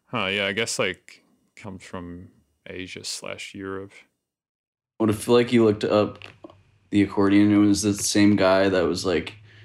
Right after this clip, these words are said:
Speaker 2: "In three easy ways, you can hack your brain."
Speaker 1: <laughs> Yeah, it's just this one guy doing flips, but, like, <laughs> with a, this time holding an accordion whilst he's doing the flips.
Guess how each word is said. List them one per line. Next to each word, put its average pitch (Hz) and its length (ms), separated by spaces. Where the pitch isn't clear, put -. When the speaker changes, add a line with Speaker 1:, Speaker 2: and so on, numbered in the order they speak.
Speaker 2:
"In 113 160
three 120 260
easy 107 200
ways, 104 340
you 110 100
can 107 200
hack 104 380
your 104 120
brain." 95 680
Speaker 1:
<laughs> - 140
Yeah, 127 200
it's 101 140
just - 180
this 135 180
one 104 300
guy 104 300
doing 104 280
flips, - 480
but, 110 200
like, 127 280
<laughs> - 0
with 165 180
a, 214 520
this - 160
time 107 240
holding 104 360
an 98 80
accordion 95 500
whilst 98 240
he's 107 120
doing 123 260
the 123 80
flips. - 680